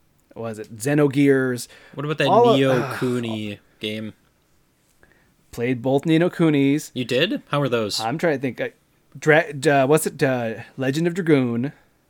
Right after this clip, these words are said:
Speaker 2: Dude, don't mess with Legend
Speaker 1: Uh,
Speaker 2: of Dragoon.
Speaker 1: Three of the Disgaias. Most of the, yeah, again, more of the, most of the Square Enix catalog, Star Ocean, all of that, and all, and Ys was one of the series that I have never ever touched.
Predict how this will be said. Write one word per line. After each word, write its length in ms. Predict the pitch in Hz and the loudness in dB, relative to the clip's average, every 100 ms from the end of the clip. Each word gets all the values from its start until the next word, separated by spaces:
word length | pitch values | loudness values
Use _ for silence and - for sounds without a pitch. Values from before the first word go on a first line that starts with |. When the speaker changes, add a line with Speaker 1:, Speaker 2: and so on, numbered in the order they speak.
| _ _ _ _ _ _ | _ _ _ _ _ _
Speaker 2:
Dude, 160 | - 107 | -10 -6
don't 220 | 131 139 | -4 -4
mess 280 | 139 131 - | -2 -2 -4
with 160 | 117 - | -6 -6
Legend 380 | 110 113 113 104 | -4 0 -2 -4
Speaker 1:
Uh, 20 | |
Speaker 2:
of 60 | |
Dragoon. 560 | 95 98 98 101 101 95 _ _ _ _ _ _ _ _ _ _ | -6 -8 -8 -8 -10 -14 _ _ _ _ _ _ _ _ _ _
Speaker 1:
Three 380 | - 131 143 156 | -14 -2 4 4
of 80 | |
the 60 | 170 | 2
Disgaias. 1120 | 165 185 - 170 147 143 143 143 147 - - _ _ _ | 2 2 4 2 4 4 4 2 -2 -8 -14 _ _ _
Most 280 | 151 202 214 | 2 2 4
of 40 | 202 185 | -2 0
the, 100 | 196 | 4
yeah, 80 | |
again, 200 | 156 143 | 6 6
more 160 | 151 196 | 4 0
of 100 | 180 | 0
the, 60 | 165 | 0
most 220 | 185 190 | 0 0
of 40 | |
the 80 | 190 | -2
Square 300 | - 190 175 | 0 2 4
Enix 140 | 170 - | 4 4
catalog, 420 | 160 151 147 143 | 4 6 4 2
Star 260 | - 147 139 | 4 4 6
Ocean, 360 | 139 143 127 - - - _ | 4 2 -4 -8 -20 -20 _
all 320 | 214 233 254 254 | 6 8 10 8
of 140 | 208 | 8
that, 480 | 175 147 117 - - _ _ _ - _ _ | 8 6 4 -6 -8 _ _ _ -20 _ _
and 200 | 139 131 - | -4 -4 -2
all, 280 | 170 185 175 | 2 2 2
and 220 | 147 131 - | 0 -6 0
Ys 380 | 208 240 240 | 4 6 4
was 200 | 175 160 | 4 2
one 280 | 131 143 185 | 4 2 4
of 120 | 220 | 4
the 100 | 220 | 4
series 720 | 226 - 160 143 127 127 139 - _ _ - | -2 2 2 4 2 0 -4 -12 _ _ -10
that 160 | 135 | -6
I 60 | 120 | -4
have 180 | 117 107 | -4 -4
never 580 | 123 127 127 135 135 - | -2 0 0 2 0 -4
ever 300 | 120 113 113 | -12 -8 -10
touched. 520 | - 107 - - - | -10 -18 -16 -16 -18